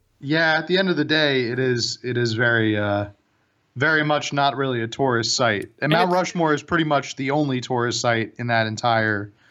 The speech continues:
Speaker 2: Right.
Speaker 1: state.
Speaker 2: It's, it's the only reason to go there. And the thing is, like,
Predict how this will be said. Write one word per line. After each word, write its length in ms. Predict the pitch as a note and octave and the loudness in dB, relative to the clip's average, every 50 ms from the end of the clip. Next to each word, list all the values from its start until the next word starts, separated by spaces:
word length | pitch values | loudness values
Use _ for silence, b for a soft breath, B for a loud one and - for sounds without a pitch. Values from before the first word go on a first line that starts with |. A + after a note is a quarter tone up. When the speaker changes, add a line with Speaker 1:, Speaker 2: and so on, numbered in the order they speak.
| b b b | b b b
Speaker 2:
Right. 260 | F3 F3+ D#3+ - G#2 | 0 0 0 0 0
Speaker 1:
state. 480 | - - - C3 A#2+ A2+ A2 G#2 - - _ _ _ _ _ _ _ _ _ _ _ - | -2 -2 0 0 0 0 0 -2 -6 -12 _ _ _ _ _ _ _ _ _ _ _ -4
Speaker 2:
It's, 520 | G#3 A3 A3 - - - - - - - - | -2 -2 -2 -2 -2 -2 -2 -2 -4 -6 -4
it's 300 | - C4+ C4+ - - - | -2 -2 0 0 -2 -2
the 140 | C4 C4 D4+ | 0 0 2
only 180 | C#4+ C4+ B3 A3 | 2 2 0 0
reason 260 | F3+ F3 D3+ D#3 D3 | 0 0 0 -2 -4
to 80 | C#3 C#3+ | -4 -2
go 160 | C#3+ C3+ C3+ | -2 -2 -2
there. 180 | C3 A#2+ A2+ - | -2 -4 -4 -4
And 180 | - F#3+ G3 | -2 0 0
the 60 | G3+ | 0
thing 180 | F#3+ C#4+ D#4 E4 | 0 0 0 2
is, 260 | D4 B3+ A3+ G3+ E3 F#3 | 2 0 0 -2 -2 -2
like, 560 | F3+ F3 E3 D#3 D3+ D3 - - - - _ | 0 2 2 2 0 -2 -6 -14 -20 -20 _